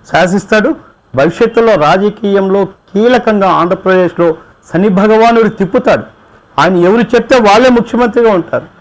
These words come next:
గతంలో చంద్రబాబు నాయుడుని విభేదించడం ద్వారా ప్రతిపక్ష పార్టీలు కూర్చోబెట్టాడు.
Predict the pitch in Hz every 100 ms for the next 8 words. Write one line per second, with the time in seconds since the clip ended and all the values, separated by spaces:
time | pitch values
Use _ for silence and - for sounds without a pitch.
0 | - - - 165 226 240 226 214 220 226
1 | 233 226 226 208 156 196 240 233 240 233
2 | 220 226 226 226 175 202 220 202 208 208
3 | 202 190 190 190 190 190 190 185 185 156